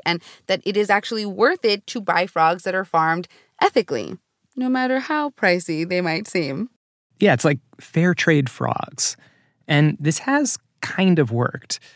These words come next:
Speaker 2: Frog collectors like Chris, they were openly buying smuggled frogs or the offspring of smuggled frogs just a couple decades ago.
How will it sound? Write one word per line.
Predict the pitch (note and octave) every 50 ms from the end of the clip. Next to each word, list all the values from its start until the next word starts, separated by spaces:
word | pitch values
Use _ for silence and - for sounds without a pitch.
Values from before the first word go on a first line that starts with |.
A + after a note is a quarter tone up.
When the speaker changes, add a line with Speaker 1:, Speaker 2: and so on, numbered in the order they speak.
| _ _ _ _ _ -
Speaker 2:
Frog | D3 C#3 C#3+ C3+
collectors | - E3 D#3+ D#3 D3+ - - E3+ E3 D#3+ E3 - - - -
like | A2+ A#2 - _
Chris, | - - D#3 D#3+ F3+ F3+ - - - - _ _ - -
they | D3+
were | D#3+ F3+ F3 - - -
openly | F3 F3 - F3+ E3+ E3+ E3 D#3
buying | C#3+ C3+ C3 C3 C3 C3 B2+ B2 B2
smuggled | - - - C3+ C3+ B2 B2+ B2 -
frogs | - C3 A#2+ A2+ A2 G#2+ A2+ A2 - - - -
or | A2+ G#2
the | G#2 G#2 G2+ -
offspring | - B2+ B2+ - - - C#3 A#2+
of | A#2+ A2+
smuggled | - - A2+ G#2+ G#2 G#2 G2+ -
frogs | - - - - - - - -
just | - - - -
a |
couple | A#2+ - C3+ A#2+ C3
decades | A2+ B2 A#2+ A#2 - B2 A2 G2+ -
ago. | - - - - - - -